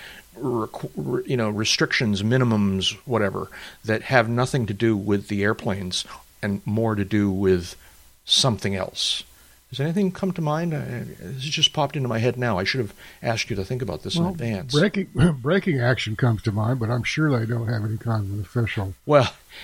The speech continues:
Speaker 2: or, <clears throat> um, but I'm, I'm just trying to figure out how to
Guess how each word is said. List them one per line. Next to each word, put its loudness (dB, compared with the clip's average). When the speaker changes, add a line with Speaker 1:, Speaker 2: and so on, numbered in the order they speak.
Speaker 2:
or, -4
<clears throat> -6
um, -4
but 4
I'm, 0
I'm 2
just 2
trying 4
to 0
figure 2
out 2
how 0
to -2